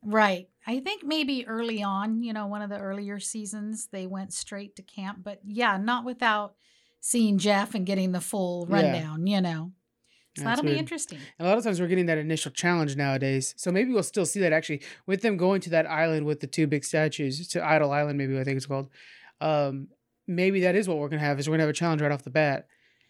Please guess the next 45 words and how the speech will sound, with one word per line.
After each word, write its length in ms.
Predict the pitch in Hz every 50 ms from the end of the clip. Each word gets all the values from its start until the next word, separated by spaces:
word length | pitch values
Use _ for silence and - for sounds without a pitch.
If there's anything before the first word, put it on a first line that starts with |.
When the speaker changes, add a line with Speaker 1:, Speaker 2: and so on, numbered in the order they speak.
| _
Speaker 2:
And 200 | - 160 151 143 143
then, 240 | 139 135 135 131 131 -
you 120 | 156 147
know, 160 | 135 127 127 - _ _ _ _ _ _ _
we'll 80 | 147 139
Speaker 1:
To 60 | 285
Speaker 2:
see 80 | 139 139
how 60 | 143
it 20 | -
goes 160 | - 139 -
from 100 | - 143
Speaker 1:
me, 60 | 147 143
Speaker 2:
there. 140 | 143 135 - _ _ 254
Speaker 1:
it 140 | 254 254
almost 420 | 277 285 302 330 330 330 - - 302
looks 260 | 294 294 - - -
like 520 | 269 254 240 240 233 226 226 226 - _ _ _ _ _ _ -
that 200 | 214 254 254 247 220
island 480 | 247 277 311 349 359 349 320 294 269
that 100 | 240 233
has 280 | 220 247 254 247 254 254
the 80 | - 233
two 240 | - - 254 240
statues 800 | 226 - - 220 226 247 254 254 - 349 370 370 381 415 415 -
Speaker 2:
Mm-hmm. 140 | 151 147 -
Speaker 1:
is 160 | 247 233 214 202
just 260 | 247 277 285 - -
where 140 | 247 233 208
Rob 280 | 202 214 208 214 202 208
and 100 | 190 185
Sandra 380 | - - 208 254 285 269 208 180
are 40 | 165
gonna 180 | 170 165 160
be. 160 | 160 - 131 - - _ _ _ _ _ _ _ _ _ -
I 60 | - 185
Speaker 2:
Yeah. 120 | 160 147 135
Speaker 1:
think 120 | 120 117 -
they're 300 | 214 226 277 359 392 294
gonna 180 | 269 220 208
be 180 | 190 202 190 185
at 60 | 196
a 60 | 190
whole 320 | 190 - - 247 233 233 220
separate 680 | - - - - 240 233 233 - 226 208 190 180 - _ _ _ _ -
island. 320 | 208 226 185 139 127